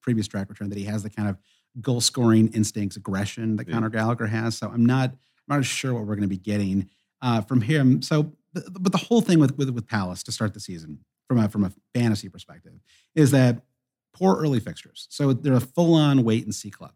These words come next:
Speaker 1: I wouldn't really recommend bringing in anybody from their squad early
Speaker 2: Okay.
Speaker 1: on because they play Arsenal, Liverpool, Man City in three of the first four matches.
Speaker 2: Yep.
Speaker 1: From there, it's not bad, right? So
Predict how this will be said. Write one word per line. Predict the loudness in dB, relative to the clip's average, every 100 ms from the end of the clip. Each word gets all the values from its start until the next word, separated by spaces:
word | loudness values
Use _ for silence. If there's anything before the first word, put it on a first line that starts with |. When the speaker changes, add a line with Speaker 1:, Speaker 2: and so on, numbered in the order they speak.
| _ -4
Speaker 1:
I |
wouldn't | 2 4
really | 4
recommend | 2 0 0 0
bringing | 4 4
in | 4
anybody | 4 4 4 4 -2
from | -2 -2
their | -4
squad | -6 -12 -10 -10
early | -8 -2
Speaker 2:
Okay. | 0
Speaker 1:
on | 4 2 0 -8 _ -8
because | -2 0
they | 0
play | -2 -2
Arsenal, | 0 0 2 0 0
Liverpool, | 0 -4 -4 -2 0 0 -2 _ -2
Man | 2 0
City | 0 -4 -4
in | -6
three | -2 -2
of | -2
the |
first | -4 -8 -12
four | -18
matches. | -20 -20 _ -16
Speaker 2:
Yep. | -16 -18 _ _ _
Speaker 1:
From | 6 6
there, | 6 4 4 2
it's | -6
not | -2 -4 -6
bad, | -18 _ _ _ _
right? | 2 2 2
So | -2 -2 -2